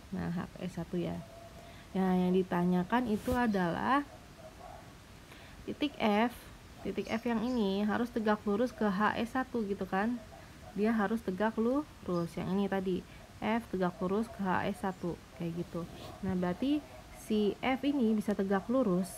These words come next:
ke S satu jika F D-nya itu adalah sebuah diagonal bidang. Ingat yang kemarin Ustazah ajarin,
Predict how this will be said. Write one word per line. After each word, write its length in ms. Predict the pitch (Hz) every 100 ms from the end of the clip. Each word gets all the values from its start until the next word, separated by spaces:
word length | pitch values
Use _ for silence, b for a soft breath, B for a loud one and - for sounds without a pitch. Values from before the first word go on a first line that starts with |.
| - -
ke 80 |
S 240 | - 196 226
satu 400 | 214 - 175 180
jika 560 | 185 175 - 247 262 -
F 180 | 208 202 190
D-nya 400 | 185 180 196 202
itu 160 | 196
adalah 320 | 233 208 196
sebuah 400 | 208 208 180 190 208
diagonal 720 | 185 185 175 175 175 220 285
bidang. 380 | 196 175 165 165 B B B
Ingat 320 | 277 254 220
yang 160 | 220 196
kemarin 400 | 196 190 190 190 185
Ustazah 480 | 196 190 185 180 180
ajarin, 560 | 214 226 175 180 208